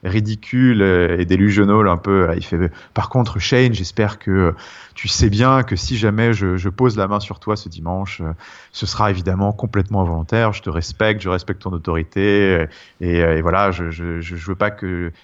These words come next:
A J Styles s'en serve pour se faire disqualifier comme le couard qu'il est. Euh, et donc, euh, euh,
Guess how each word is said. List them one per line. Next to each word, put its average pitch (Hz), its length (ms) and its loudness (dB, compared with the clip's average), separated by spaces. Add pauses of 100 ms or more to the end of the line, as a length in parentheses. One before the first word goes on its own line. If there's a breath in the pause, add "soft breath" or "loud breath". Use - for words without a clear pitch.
(180 soft breath)
A 110 80 -4
J 95 120 -6
Styles 104 220 -2
s'en - 140 -8
serve - 280 -2
pour 90 140 -10
se - 80 -10
faire 95 180 -6
disqualifier 90 600 -4
comme 92 220 -2
le 90 100 0
couard 117 420 2
qu'il 101 220 -6
est. 131 180 2 (560 loud breath)
Euh, 98 580 2 (100)
et 131 140 0
donc, 131 240 0
euh, 104 260 -2
euh, 110 180 -6